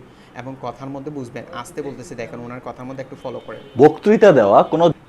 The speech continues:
Speaker 1: উনি দেখেন বক্তৃতা দেওয়া বলে থেমে গেছে, আবার একটু ফলো করেন।
Speaker 2: বক্তৃতা দেওয়া কোনো জন-
Speaker 1: দেখেন বক্তৃতা দেওয়া, তাহলে এটা এক লাইনের মধ্যে বা একটা কিওয়ার্ডের মধ্যে কথা বলেছেন। দেখেন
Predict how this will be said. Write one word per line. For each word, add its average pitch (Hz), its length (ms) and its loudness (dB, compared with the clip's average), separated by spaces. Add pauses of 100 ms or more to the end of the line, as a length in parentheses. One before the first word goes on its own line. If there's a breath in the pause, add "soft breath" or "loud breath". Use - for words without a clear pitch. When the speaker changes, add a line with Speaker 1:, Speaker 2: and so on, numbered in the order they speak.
(100)
Speaker 1:
উনি 151 200 -14
দেখেন 127 340 -14
বক্তৃতা 147 420 -12
দেওয়া 131 280 -8
বলে 139 180 -10
থেমে 143 220 -12
গেছে, 120 200 -16
আবার 120 180 -12
একটু - 240 -16
ফলো 120 220 -14
করেন। 139 180 -16 (360)
Speaker 2:
বক্তৃতা 196 540 4
দেওয়া 120 320 4
কোনো 165 260 0
জন- 185 180 2 (400)
Speaker 1:
দেখেন 135 200 -12 (200)
বক্তৃতা 151 420 -10
দেওয়া, 120 240 -8
তাহলে 135 280 -12
এটা 143 200 -12
এক 135 180 -14
লাইনের 127 300 -12
মধ্যে 127 280 -10
বা 151 120 -10
একটা - 260 -18
কিওয়ার্ডের 131 500 -10
মধ্যে 131 260 -12
কথা 120 180 -14
বলেছেন। 117 320 -14
দেখেন 113 240 -20